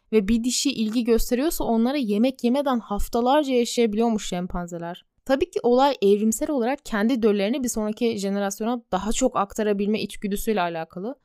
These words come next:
Düşünün mesela bizde de aşiretler var. Aşiretler mesela çok güçlü değil mi? Hepsi aynı soydan geliyor. Hatta siyasette eğer doğru piyonu, doğru taşları oynarsanız ve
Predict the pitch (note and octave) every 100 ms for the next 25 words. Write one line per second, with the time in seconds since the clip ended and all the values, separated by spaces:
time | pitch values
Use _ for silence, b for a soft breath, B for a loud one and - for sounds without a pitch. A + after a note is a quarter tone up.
0 | _ G#3+ A3 A#3+ G#3+ F#3 E3+ E3+ E3 -
1 | G#3 G#3 F#3+ F#3 E3 - _ - G3+ -
2 | A#3 A3+ B3 B3 A3+ F#3 B3+ - _ -
3 | G3+ - A3+ A3 A#3+ A3 B3 D4 - B3+
4 | - - - F#3 C#4+ C#4 G3+ A3+ - -
5 | G3+ G#3 A3+ - G3+ G3 G#3 A3 F#3 D#3
6 | D3+ D#3 - _ - A#3+ - C4+ - -
7 | G3+ G#3+ G#3+ G3+ - A3+ C#4 G#3 G3+ G#3+
8 | G#3+ F3+ F#3+ G3 A3 D4+ D4+ A#3 G#3+ A3
9 | G#3+ F#3 G3+ B3 C4 A#3+ - F3+ F3 F3+
10 | G3+ A#3 A3+ F#3+ F3+ F#3 F#3